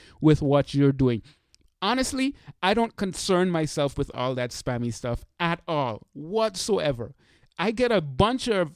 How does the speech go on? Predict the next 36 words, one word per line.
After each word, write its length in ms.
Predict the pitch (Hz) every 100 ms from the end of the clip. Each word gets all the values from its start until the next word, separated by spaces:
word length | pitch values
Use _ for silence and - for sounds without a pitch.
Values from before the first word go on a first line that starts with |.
| -
of 140 | 143
spammy 560 | - - - 185 202 202
sites 400 | - 180 185 -
linking 420 | 156 180 175 175
to 80 | 165
the 120 | 156
stuff 320 | 147 - 156
that 120 | 156 143
I'm 140 | 135
doing, 340 | 135 139 135 - - -
and 120 | 151
I, 120 | 165 165
I 160 | 147 156
know 240 | 165 180
that 220 | 208 202
because 360 | 175 - 170 160 -
I 100 | 160
get 220 | 170 165
alerts. 640 | 165 156 175 180 120 - - - -
A 100 | 151
lot 220 | 185 233
of 100 | 247
people, 320 | 208 208 202
what 240 | 190 202 196
they 160 | 240
do 280 | 196 165 170 - _ _ _ _ _ _
is 180 | - 160
they 100 | 202
get 260 | 180 202 165
these 260 | 208 202
stupid 720 | - 156 - - 220 226 190
plugins 640 | 196 156 131 131 131 139 - - -
that, 480 | 135 147 139 135 -
you 180 | 151 147
know, 200 | 143 143
it 160 | 147